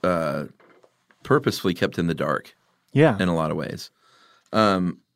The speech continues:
Speaker 1: I think, all right, I got to my favorite needle drop.
Speaker 2: Yeah.
Speaker 1: Right after she finally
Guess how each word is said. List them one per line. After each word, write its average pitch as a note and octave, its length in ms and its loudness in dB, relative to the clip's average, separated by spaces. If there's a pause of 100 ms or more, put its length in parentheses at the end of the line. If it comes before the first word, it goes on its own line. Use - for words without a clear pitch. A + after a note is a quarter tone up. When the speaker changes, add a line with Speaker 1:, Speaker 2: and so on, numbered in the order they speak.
(320)
Speaker 1:
I G#2+ 60 2
think, C3 260 -2
all A2 80 2
right, F#2+ 220 2
I G#2 60 2
got G2+ 160 0
to F#2+ 60 -4
my F2+ 180 0
favorite D#2+ 320 0
needle D#2+ 200 -2
drop. E2 360 -4 (320)
Speaker 2:
Yeah. G#2+ 220 2 (640)
Speaker 1:
Right A#2+ 260 4
after A2+ 600 2
she G#2+ 200 -2
finally F#2+ 680 0